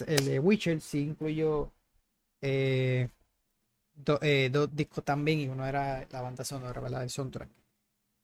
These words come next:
Eh, siempre me gustan porque esta gente siempre trae así versiones buenas, y a mí me gusta,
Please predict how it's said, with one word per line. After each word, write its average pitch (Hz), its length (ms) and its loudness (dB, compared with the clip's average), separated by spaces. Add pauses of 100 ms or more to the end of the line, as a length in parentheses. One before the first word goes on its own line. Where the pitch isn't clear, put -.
(100)
Eh, 147 200 6
siempre 165 300 4
me 220 80 10
gustan 180 260 8
porque 143 160 4
esta 160 160 2
gente 170 520 4
siempre 147 460 -2
trae 160 420 6
así 135 220 2
versiones 147 380 2
buenas, 156 320 4
y 139 120 0
a 139 100 2
mí 143 120 4
me 170 100 4
gusta, 170 460 4